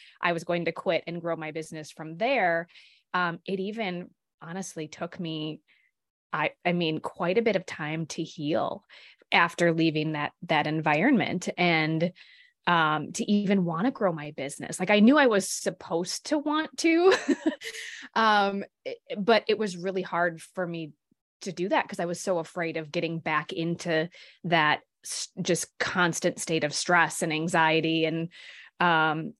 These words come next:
and, uh, of overwhelm and of really just unhappiness with my life, even though as a business owner, we are in control, right? But it was just very hard for me to remember that. So anyway,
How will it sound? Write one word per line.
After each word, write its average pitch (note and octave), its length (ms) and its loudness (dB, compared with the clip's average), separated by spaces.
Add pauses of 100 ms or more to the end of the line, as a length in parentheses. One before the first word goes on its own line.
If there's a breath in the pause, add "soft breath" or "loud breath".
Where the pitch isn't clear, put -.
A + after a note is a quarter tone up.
(160)
and, F3 200 0 (140)
uh, F3 240 4
of D#3+ 300 -2
overwhelm F#3 720 2
and F3 120 -2
of F3 300 -4
really F3+ 480 -2 (720)
just - 260 -8 (160)
unhappiness D#3+ 1120 -2 (340 soft breath)
with F3 220 0
my D#3+ 140 -2
life, F#3+ 320 2
even D#4+ 180 2
though B3 200 2
as G3+ 240 0
a G3 40 -4
business A3+ 340 -2
owner, D3+ 200 -6
we A#3 200 0
are F3 120 2
in D#3 140 -4
control, E3 520 0
right? E3+ 320 -2
But E3 180 0
it - 600 -20
was A3 80 -10
just - 140 -14
very A3 180 -6
hard C#4+ 240 -6
for G#3 120 -10
me E3+ 100 -4
to E3 60 -8
remember G#3 360 0
that. C3 280 -2
So F3+ 280 2 (100)
anyway, F#3 360 -2